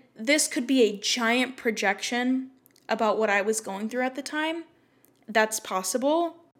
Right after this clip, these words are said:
but that's, that was my experience. So, first semester, great. We, we get to Christmas break,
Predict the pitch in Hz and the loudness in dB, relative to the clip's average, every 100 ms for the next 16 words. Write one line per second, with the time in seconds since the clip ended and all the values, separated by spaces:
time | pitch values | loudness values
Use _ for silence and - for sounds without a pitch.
0 | - 254 247 240 262 - - - _ _ | -2 2 6 4 4 2 0 -4 _ _
1 | _ 220 233 254 240 240 226 - 214 - | _ 0 2 2 2 0 -2 -4 -4 -6
2 | 101 233 - - - _ _ _ _ _ | -8 -6 -6 -6 -14 _ _ _ _ _
3 | _ _ _ - - - 262 247 254 254 | _ _ _ -8 -2 2 4 6 4 2
4 | - _ _ - 320 320 285 208 - - | -4 _ _ 0 2 4 4 2 0 -4
5 | 202 220 190 - 240 233 233 240 240 247 | 0 2 2 0 -4 -4 -2 -2 2 2
6 | 254 262 247 247 240 - 220 214 214 - | 0 -2 -2 -2 -4 -2 0 0 -2 -8